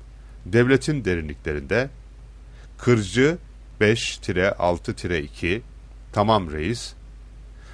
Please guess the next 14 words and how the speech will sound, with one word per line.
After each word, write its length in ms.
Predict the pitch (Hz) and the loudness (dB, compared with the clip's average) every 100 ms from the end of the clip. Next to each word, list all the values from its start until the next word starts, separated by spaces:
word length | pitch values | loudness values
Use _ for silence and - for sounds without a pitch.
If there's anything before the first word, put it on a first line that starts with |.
| - | -6
Madalyalı 540 | 98 113 156 131 90 69 | 0 6 6 6 2 0
Mahkum, 460 | 76 73 - 120 151 - - - - - - - - | -6 -6 -2 -2 -4 -12 -20 -20 -20 -20 -20 -18 -8
Sınır 300 | - 139 160 | -2 2 4
Ötesi 320 | 120 110 - | 2 -2 0
Savaş'ın 420 | 113 101 - 135 | 2 2 0 -6
Kurmay 460 | - 110 110 101 82 - | -6 -2 2 2 0 -6
Günlüğü, 500 | 73 73 76 113 135 - - - - - - - | -8 -6 -4 -4 -6 -14 -20 -20 -20 -20 -20 -12
İsmet 360 | - - 147 - | -6 0 0 0
Paşa'nın 360 | 120 120 131 | 2 2 0
Kürt 340 | 123 127 117 87 | -2 -4 -4 -6
Raporu, 460 | 78 78 73 113 123 - - - - - - - - - | -8 -6 -4 -4 -6 -16 -20 -20 -20 -20 -20 -20 -18 -8
Otuz 280 | 104 113 120 | -6 -4 -4
üç 180 | 123 - | -4 -6
Kurşun 560 | - 80 - 87 117 | -8 -8 -6 -6 -6